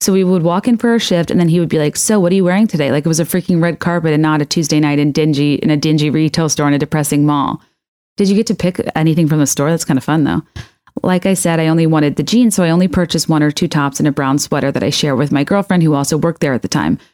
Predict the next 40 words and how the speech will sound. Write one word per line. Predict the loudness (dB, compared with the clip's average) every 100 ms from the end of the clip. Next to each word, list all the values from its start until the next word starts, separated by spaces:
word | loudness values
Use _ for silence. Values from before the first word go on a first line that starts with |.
| -4
Finding | 0 0
different | 0 0 0
ways | 0
to | 0
describe | -2 -2 -2
the | -2
same | 0 0 2
damn | 2 0
brown | 0 0
sweater | 0 0 0
each | 0 0
shift | -2 0
is | -2
probably | -2 0 2 2
what | 2
made | 2 2
me | 2
a | 2
half-decent | 0 -2 -2 0 0
copywriter | 0 -2 -2 -2 -2 -4
today. | -4 -4 -4
Thanks, | -2 0 0
Joel." | -2 -2 0 -2 -4 -4 -2 -4 -6 _
<laughs> | -20 -20 -20 -20 _
Wait, | -2 0 0
that's, | -4 -2
um, | 0 0 0 -2 -4 _ _ _ _ _ _
you | -4 -2
see, | 0
you | 2
didn't | 2 2
get | 0 0
to | 0
use | 0 -2
their | -6
clothes. | -2 0 0
You | 0
had |
to | -2
buy, | -4